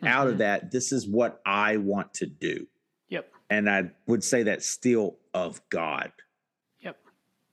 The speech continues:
Speaker 1: That's kind of
Speaker 2: Yes.
Speaker 1: more where I am, that not is mission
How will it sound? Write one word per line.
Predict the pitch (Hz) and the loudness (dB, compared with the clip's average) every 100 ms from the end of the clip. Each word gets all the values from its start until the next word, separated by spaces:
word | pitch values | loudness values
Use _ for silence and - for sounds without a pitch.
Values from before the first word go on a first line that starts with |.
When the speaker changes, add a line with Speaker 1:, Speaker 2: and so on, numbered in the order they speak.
| _ _ _ _ - | _ _ _ _ 0
Speaker 1:
That's | 131 151 - | 2 2 0
kind | - 160 139 | 0 2 4
of | |
Speaker 2:
Yes. | 123 | 4
Speaker 1:
more | 123 120 | 4 4
where | 107 101 - | 4 2 2
I | 92 107 123 | 2 4 4
am, | 113 101 92 95 _ _ - | 4 2 0 -4 _ _ -4
that | 107 101 | -2 0
not | 143 190 87 - | 0 2 0 0
is | 117 110 | 0 0
mission | 107 123 135 - 113 98 92 | 2 2 2 0 2 2 -2